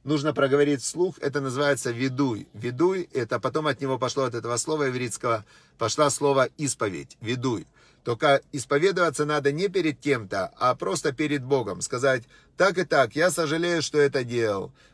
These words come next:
Мне очень жаль, мне, например, жаль за все свои прошлые ошибки. Я очень сожалею, особенно я сожалею за свое там... я часто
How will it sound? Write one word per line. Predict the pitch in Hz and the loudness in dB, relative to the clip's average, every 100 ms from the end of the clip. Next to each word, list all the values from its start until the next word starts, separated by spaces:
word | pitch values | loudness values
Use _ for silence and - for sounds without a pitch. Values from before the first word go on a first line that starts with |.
| - | -10
Мне | 120 175 | -2 2
очень | 196 160 160 | 2 0 -2
жаль, | 139 165 147 | 4 4 4
мне, | 127 175 | 2 -2
например, | 185 151 147 139 | -2 -2 0 0
жаль | 117 170 160 | 2 0 0
за | 127 139 127 | 2 2 2
все | - - 160 | -4 -2 0
свои | 151 143 135 | 0 0 0
прошлые | 135 147 135 135 123 | 2 0 0 0 0
ошибки. | 117 143 131 - 117 101 - _ | 0 -4 -6 -4 -4 -4 -10 _
Я | - 131 | 2 2
очень | 165 160 | 4 0
сожалею, | 147 151 139 147 151 135 117 - | 0 0 0 2 4 4 2 0
особенно | 117 160 156 | -2 -2 -2
я | 139 | 0
сожалею | 143 131 143 139 | 0 2 2 2
за | 117 123 123 117 | 2 2 2 2
свое | - 131 123 | -2 -2 0
там... | 123 113 | -2 -2
я | 131 127 | -2 -2
часто | 117 143 - 127 107 | 2 0 2 0 0